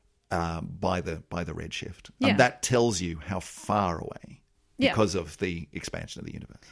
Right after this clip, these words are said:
Speaker 2: And we don't just kind of look at a galaxy and say, "Oh, that's quite red, so maybe that's quite far away."
Speaker 1: Yeah.
Speaker 2: We have, you've got to make a pretty precise measurement
Speaker 1: There
Speaker 2: of
Speaker 1: are
Speaker 2: that.
Speaker 1: numbers involved.
Speaker 2: Yeah,
Speaker 1: Yeah.
Speaker 2: yeah. And usually we use, um, hydrogen as kind of a marker point, and we sort of say, "Okay, well, if hydrogen's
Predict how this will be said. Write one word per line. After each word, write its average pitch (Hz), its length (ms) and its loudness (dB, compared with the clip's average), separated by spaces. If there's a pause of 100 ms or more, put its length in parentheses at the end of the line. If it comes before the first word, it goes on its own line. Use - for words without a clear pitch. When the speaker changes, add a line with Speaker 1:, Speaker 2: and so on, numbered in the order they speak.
(120)
Speaker 2:
And 262 80 2
we 302 80 6
don't 359 140 2
just 247 160 -2
kind 220 160 2
of 175 100 -2
look 208 200 2
at 214 60 4
a 175 40 2
galaxy 170 360 0
and 175 80 -4
say, 185 100 -2
"Oh, 190 80 -2
that's 233 160 -4
quite - 260 -4
red, 123 280 -4
so 151 140 -2
maybe 175 240 -4
that's - 200 -6
quite - 240 -10
far 113 160 -6
away." 160 340 -2
Speaker 1:
Yeah. 202 240 6
Speaker 2:
We 247 80 8
have, 269 140 8
you've 233 140 4
got 294 80 6
to 254 60 8
make 196 160 6
a 185 40 -10
pretty 208 200 2
precise - 380 -4
measurement 190 380 0
Speaker 1:
There 135 140 8
Speaker 2:
of - 0 -
Speaker 1:
are 104 80 8
Speaker 2:
that. 113 40 6
Speaker 1:
numbers 101 360 6
involved. 78 400 0
Speaker 2:
Yeah, 233 180 8
Speaker 1:
Yeah. 170 160 4 (140)
Speaker 2:
yeah. 170 220 2
And 214 200 6
usually 226 300 4
we 202 120 2
use, 180 440 2
um, 147 120 -4
hydrogen 175 540 -2
as 165 100 -6
kind - 180 -6
of 170 60 -6
a 156 60 -6
marker 180 340 0
point, 160 360 -4 (380)
and 170 120 -6
we 170 60 -4
sort 165 160 -8
of 156 60 -8
say, - 200 -10
"Okay, - 200 -10
well, - 140 -4
if 175 80 -6
hydrogen's 180 600 -4